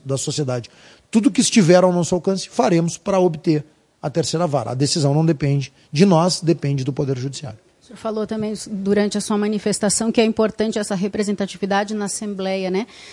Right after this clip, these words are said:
Speaker 2: Só aqui nas du-, nas, na nossa comarca nós temos três deputados que representam as Marau e Nova Alvorada, no caso, na Assembleia Legislativa. E a gente sabe, né, o senhor já falou em outras manifestações também,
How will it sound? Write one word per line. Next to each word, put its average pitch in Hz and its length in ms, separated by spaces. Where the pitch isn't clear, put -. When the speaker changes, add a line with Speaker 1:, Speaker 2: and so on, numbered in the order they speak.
Speaker 2:
Só 202 200
aqui 240 280
nas 233 220
du-, 214 200
nas, 185 240
na 190 340
nossa 185 340
comarca 233 540
nós 277 160
temos 311 300
três - 600
deputados 185 720
que - 120
representam 190 600
as 175 400
Marau 208 420
e - 20
Nova 208 240
Alvorada, 185 580
no 190 100
caso, 190 460
na 208 120
Assembleia 202 400
Legislativa. 208 680
E 247 80
a 254 80
gente 294 180
sabe, 214 360
né, 214 160
o - 20
senhor 214 180
já 220 280
falou 214 340
em 220 140
outras 220 320
manifestações 214 720
também, 208 420